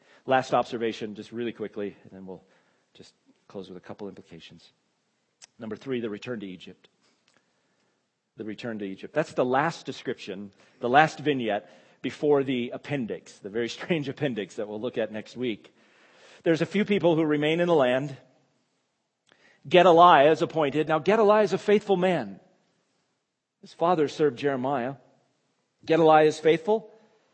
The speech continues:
and he just tells the people, "Hey, just submit to the king of Babylon, and it will be okay." And he's right.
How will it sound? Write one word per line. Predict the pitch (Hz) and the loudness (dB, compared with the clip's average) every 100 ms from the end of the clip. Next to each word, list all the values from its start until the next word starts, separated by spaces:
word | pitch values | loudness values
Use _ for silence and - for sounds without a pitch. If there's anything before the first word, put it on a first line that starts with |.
| _ - | _ -8
and | 139 | -4
he | 175 | -2
just | 190 - | -2 2
tells | 190 180 | 2 2
the | 165 | -2
people, | 160 139 | -2 -2
"Hey, | 139 165 | -4 -4
just | 165 - | -6 -10
submit | - 156 190 - | -8 -4 -4 -6
to | |
the | 170 | -8
king | 170 165 | -6 -6
of | 127 | 0
Babylon, | 147 170 185 196 190 - - _ | 0 2 4 2 0 -10 -20 _
and | 143 143 143 | -4 -2 -2
it | 143 | -2
will | 160 | -2
be | 151 156 | 2 2
okay." | 151 151 113 127 | 2 0 0 -2
And | 165 | -4
he's | 156 | -4
right. | 143 220 110 - - | 0 0 0 -6 -20